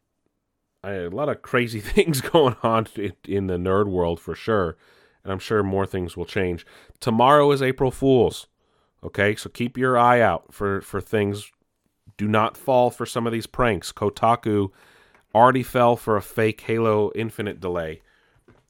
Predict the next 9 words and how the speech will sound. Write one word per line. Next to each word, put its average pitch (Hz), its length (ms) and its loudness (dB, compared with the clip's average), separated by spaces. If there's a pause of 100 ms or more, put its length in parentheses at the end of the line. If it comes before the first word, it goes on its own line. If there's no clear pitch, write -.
and 101 100 -6
it 101 40 -6
wasn't 113 300 -4
even 110 120 -6
from, 107 280 -6
like, 101 140 -8
a 104 60 -6
verified 101 540 -6 (200)
account. 110 480 -6